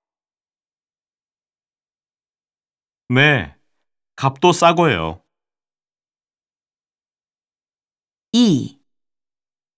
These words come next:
Speaker 1: 그 백화점이 명동에 있어요?
Speaker 2: 강남에도 있다.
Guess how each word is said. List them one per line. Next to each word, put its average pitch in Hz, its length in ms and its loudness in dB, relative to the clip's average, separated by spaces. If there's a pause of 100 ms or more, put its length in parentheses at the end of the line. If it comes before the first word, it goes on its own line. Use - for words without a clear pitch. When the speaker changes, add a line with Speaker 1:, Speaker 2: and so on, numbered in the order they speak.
(1080)
Speaker 1:
그 160 200 2
백화점이 143 680 0
명동에 123 540 2
있어요? 98 560 -6 (2250)
Speaker 2:
강남에도 269 720 4
있다. 147 560 -2